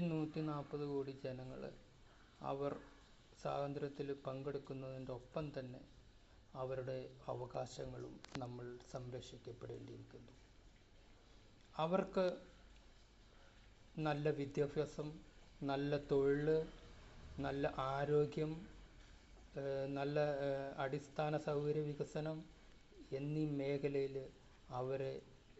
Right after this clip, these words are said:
നമ്മൾ ഉയർത്തേണ്ടിയിരിക്കുന്നു. ജനങ്ങളുടെ സ്വത്തിനും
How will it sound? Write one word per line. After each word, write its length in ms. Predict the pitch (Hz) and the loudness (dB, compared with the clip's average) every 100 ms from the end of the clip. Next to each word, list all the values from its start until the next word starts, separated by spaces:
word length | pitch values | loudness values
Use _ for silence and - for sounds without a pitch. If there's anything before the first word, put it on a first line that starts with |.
| 220 | -4
നമ്മൾ 380 | 135 127 131 131 - - - - - - - - - - | -2 -2 -2 -4 -6 -14 -20 -20 -20 -20 -20 -20 -20 -8
ഉയർത്തേണ്ടിയിരിക്കുന്നു. 1040 | 127 131 127 - 135 127 123 120 110 113 - - - - - - - - - - - - - - - 147 | 0 0 0 -2 0 0 -2 -4 -8 -10 -10 -18 -20 -20 -20 -20 -20 -20 -20 -20 -20 -20 -20 -20 -12 -4
ജനങ്ങളുടെ 580 | 139 156 175 185 185 170 | 2 4 4 4 4 2
സ്വത്തിനും 580 | 170 151 - 160 151 | 2 0 0 -2 0